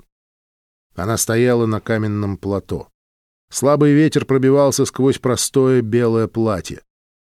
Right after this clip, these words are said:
Босые ноги чувствовали холод и острые камешки. Губы пересыхали. Воздух был не только разреженным, но и сухим. А вокруг,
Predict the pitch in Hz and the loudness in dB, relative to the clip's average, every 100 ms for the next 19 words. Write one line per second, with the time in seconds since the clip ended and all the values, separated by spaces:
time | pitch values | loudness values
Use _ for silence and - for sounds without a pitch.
0 | _ _ - 98 - 127 120 131 120 117 | _ _ -6 -4 2 2 4 2 0 -2
1 | - 123 - 117 117 - 131 127 117 - | -2 -2 0 0 0 0 0 2 0 -4
2 | 113 117 110 - 110 104 - 110 92 85 | -2 0 0 -4 -6 -6 -4 -4 -4 -6
3 | - - _ _ _ _ _ _ _ _ | -12 -16 _ _ _ _ _ _ _ _
4 | _ _ 104 110 127 110 113 113 110 - | _ _ -4 2 4 2 0 0 -2 -4
5 | - 92 73 69 _ _ _ _ _ _ | -8 -8 -10 -14 _ _ _ _ _ _
6 | 92 147 120 127 120 135 123 120 139 131 | 0 2 2 0 2 2 2 2 0 0
7 | - 120 110 117 101 120 113 113 113 - | -2 -2 0 -2 0 0 0 0 -2 -6
8 | _ _ - 101 101 95 - 98 - 76 | _ _ -8 -4 -4 -4 -6 -10 -12 -14
9 | - _ _ _ _ _ _ _ _ - | -16 _ _ _ _ _ _ _ _ -2
10 | 131 143 - 190 175 - | 0 2 2 0 0 -6